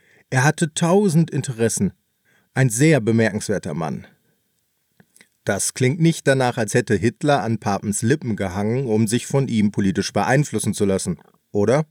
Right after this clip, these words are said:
Ganz davon abgesehen, wie sich Papen hier selbst entlarvte als Bewunderer des Diktators. Vermutlich gibt es jetzt einige unter euch, die laut fluchen und schimpfen.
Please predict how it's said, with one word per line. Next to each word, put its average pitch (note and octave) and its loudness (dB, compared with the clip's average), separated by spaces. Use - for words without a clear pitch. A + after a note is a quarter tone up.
Ganz G#2 -2
davon F#2+ -2
abgesehen, G#2+ 0
wie A2+ -2
sich A2 -2
Papen A2 0
hier G#2 2
selbst B2+ 2
entlarvte G#2 -2
als G#2+ -4
Bewunderer F#2+ 0
des E2+ -8
Diktators. F2 -6
Vermutlich D#3 2
gibt D#3 -2
es E3 0
jetzt - 0
einige B2+ 2
unter C#3 0
euch, D3 0
die D3 0
laut C3 4
fluchen F3 0
und B2 -2
schimpfen. F3 0